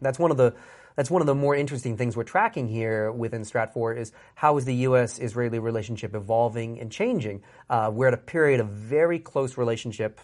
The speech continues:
between the Trump administration and the Netanyahu government. But neither of those things are permanent features. And every time they take a, a strident act together,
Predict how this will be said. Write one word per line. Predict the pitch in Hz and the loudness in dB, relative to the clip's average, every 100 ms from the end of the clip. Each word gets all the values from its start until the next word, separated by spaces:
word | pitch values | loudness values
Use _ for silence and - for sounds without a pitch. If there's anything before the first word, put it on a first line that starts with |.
| - | -16
between | 117 117 113 | -10 -8 -6
the | 110 | -6
Trump | 127 123 | -6 -4
administration | 135 123 117 123 117 123 110 - - _ | -2 -2 2 2 2 -2 -6 -10 -20 _
and | 117 110 107 | -4 -4 -4
the | 113 | -4
Netanyahu | 117 117 113 135 147 123 | -4 -4 0 2 2 -2
government. | 104 95 95 90 - _ - | -2 -4 -8 -14 -18 _ 4
But | 175 156 117 - - - | 6 6 4 -6 -20 -6
neither | 113 131 156 | 0 2 0
of | 165 | 0
those | 151 151 | 0 0
things | 160 143 | -4 -4
are | 139 | -4
permanent | 147 139 131 | -2 -4 -4
features. | 131 156 - - - _ | -8 -10 -12 -16 -20 _
And | 117 113 113 - | -6 -6 -8 -4
every | 131 151 | -2 -2
time | - 156 147 | -2 -2 0
they | 139 | 0
take | 135 131 | 0 0
a, | 123 123 127 | 0 0 -2
a | |
strident | 120 - 120 123 123 123 | -4 -2 0 0 -2 -4
act | 127 - - | -6 -8 -14
together, | 113 143 233 151 131 | -4 0 2 2 0